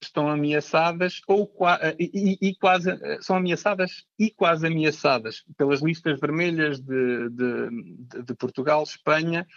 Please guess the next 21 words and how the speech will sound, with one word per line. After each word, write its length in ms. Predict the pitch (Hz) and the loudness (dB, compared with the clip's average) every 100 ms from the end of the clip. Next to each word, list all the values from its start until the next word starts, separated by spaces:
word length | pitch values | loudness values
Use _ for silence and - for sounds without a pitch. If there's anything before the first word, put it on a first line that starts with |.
| - _ - | -20 _ -2
e, 300 | 147 156 151 | 0 0 0
e, 80 | 151 | 2
e 40 | |
da 120 | 143 | 2
União 300 | 143 147 143 | 2 0 0
Internacional 540 | 139 151 139 - 143 131 | -2 -2 -4 -2 -2 0
para 100 | 139 | -4
a 40 | |
Conservação 460 | 143 - 139 - 139 | -4 -4 -4 -2 -4
da 80 | |
Natureza. 380 | 127 120 110 117 | -4 -4 -4 -4
Trinta 300 | - 175 175 | -2 -2 0
e 40 | 160 | 0
oito 180 | 156 | 0
espécies 580 | - - 160 170 180 175 _ _ | -4 0 0 0 -6 -8 _ _
estão 180 | 156 | -2
ameaçadas, 720 | 147 135 139 - 165 160 156 151 | 0 0 0 0 0 0 -4 -4
eh, 240 | 156 147 - - | -6 -6 -6 -2
ou 100 | 160 | 0
quase 300 | 160 156 143 | 2 2 2
ameaçadas. 640 | 139 123 - 107 85 - | 0 -2 -2 -4 -6 -14